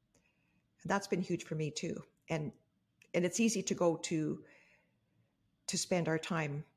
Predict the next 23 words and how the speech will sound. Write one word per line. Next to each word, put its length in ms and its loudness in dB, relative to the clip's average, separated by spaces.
praying 560 0
about 220 -2
our 60 0
problems 720 -4
and 180 -6
saying, 580 -4
"Please 220 -2
help 180 -4
me 80 -6
with 200 -6
this," 360 -4
or, 80 -6
"Please 260 -4
help 180 -2
me 100 -6
with 180 -8
that," 360 -6
or, 220 -4
but 200 0
what 80 2
happens 580 0
when 160 2
we 380 2